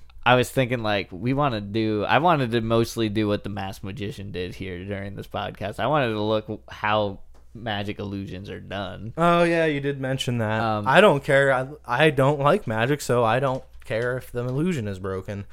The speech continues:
Speaker 2: So anyone who doesn't wanna know <laughs> how magic tricks are performed, see you next
Speaker 1: Yes.
Speaker 2: time.
Speaker 1: Yeah. <laughs> How stage magic is done.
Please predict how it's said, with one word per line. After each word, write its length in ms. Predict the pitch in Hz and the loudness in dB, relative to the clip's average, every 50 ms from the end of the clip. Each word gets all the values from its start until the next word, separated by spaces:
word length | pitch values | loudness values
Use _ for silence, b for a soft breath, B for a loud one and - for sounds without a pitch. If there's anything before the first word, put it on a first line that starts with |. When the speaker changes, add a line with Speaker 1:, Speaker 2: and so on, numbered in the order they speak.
| b b b b b | b b b b b
Speaker 2:
So 220 | b - 160 156 151 | b 8 10 10 12
anyone 480 | 151 156 180 196 202 208 208 202 196 | 12 10 10 10 10 10 10 8 8
who 320 | 175 165 175 156 151 147 135 | 8 6 6 8 8 6 6
doesn't 420 | 117 131 135 160 156 180 175 - 180 | 6 6 6 6 6 4 2 2 4
wanna 280 | 170 165 170 180 170 | 4 6 8 8 8
know 260 | 165 165 165 160 170 | 8 10 12 12 12
<laughs> 100 | 165 139 | 12 12
how 260 | 202 208 190 185 185 175 | 12 12 12 12 12 12
magic 520 | 175 160 147 160 170 170 160 175 170 170 | 12 10 10 10 10 8 8 4 2 2
tricks 280 | - - 175 170 - - | 4 2 2 2 2 0
are 80 | 247 175 | -2 -2
performed, 480 | 170 170 165 - 170 170 180 185 185 - B B B B B B B B B B B - - - - - | -2 -2 0 2 6 8 8 8 6 4 B B B B B B B B B B B -20 -20 -14 -6 2
see 320 | - - - - 165 190 | 4 4 8 12 12 12
you 80 | 214 226 | 12 12
next 200 | 220 208 196 180 | 12 12 10 10
Speaker 1:
Yes. 160 | 135 - - | 8 6 8
Speaker 2:
time. 480 | - 180 147 139 135 131 135 156 165 185 | 10 10 12 12 12 12 12 12 12 12
Speaker 1:
Yeah. 840 | - - 240 180 - 214 202 - - 208 190 - - - 320 - - | 12 12 12 12 12 12 12 12 12 12 12 12 10 6 6 4 0
<laughs> 280 | - 208 220 214 190 - | -8 -10 -8 -8 -4 4
How 220 | - 165 165 185 | 8 8 10 10
stage 420 | 185 - - 170 165 180 185 151 127 | 8 4 4 4 6 6 6 4 2
magic 580 | 123 113 107 107 113 107 117 120 120 - - - | -2 -2 0 0 -2 0 0 -2 -2 -4 -6 -4
is 340 | 110 107 107 107 110 110 110 | -2 0 0 0 0 -2 -2
done. 360 | 117 160 185 160 117 104 - | -4 -4 -4 -4 -6 -8 -12